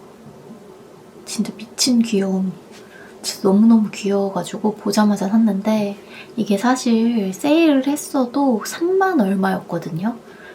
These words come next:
그래서 그렇게 저렴한 가격대는 아닌데 이걸 실물로 보니까 너무 귀여워서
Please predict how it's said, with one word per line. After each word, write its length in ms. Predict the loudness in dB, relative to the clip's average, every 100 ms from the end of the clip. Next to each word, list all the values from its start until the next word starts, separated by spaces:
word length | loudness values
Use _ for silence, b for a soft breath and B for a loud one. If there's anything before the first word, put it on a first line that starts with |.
| B
그래서 320 | 0 0 0 0
그렇게 340 | 0 2 -2
저렴한 580 | -2 2 4 4 4 0
가격대는 720 | -2 -6 -6 -6 -4 -2 -4
아닌데 680 | -4 -4 -4 -2 0 0 -4 B B B B -6
이걸 320 | -4 -2 -4
실물로 540 | -2 0 2 2 2 0
보니까 560 | -2 -4 -4 -2 0
너무 280 | 2 0 0
귀여워서 1080 | -6 -4 0 0 0 -4 -6 -4 -2 -4